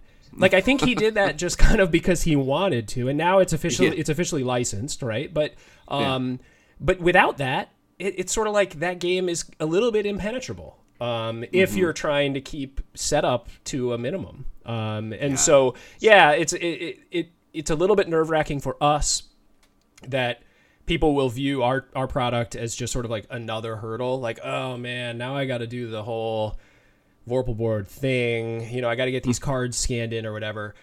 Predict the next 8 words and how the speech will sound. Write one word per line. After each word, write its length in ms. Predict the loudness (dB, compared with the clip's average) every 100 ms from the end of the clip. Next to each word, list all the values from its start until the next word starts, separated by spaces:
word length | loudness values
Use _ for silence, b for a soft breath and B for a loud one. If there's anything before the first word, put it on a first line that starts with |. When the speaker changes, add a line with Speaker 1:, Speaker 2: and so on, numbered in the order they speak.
| b -8
Speaker 1:
Um, 440 | -4 -2 -4 -6 -2
but, 180 | 0
like, 260 | 4 2 0
in 140 | -2 2
my 160 | 4
personal 380 | 10 10 10 0
experience, 800 | -4 -6 -6 -6 -6 -6 -8 -6
um, 520 | -6 -6 -6 -8 -12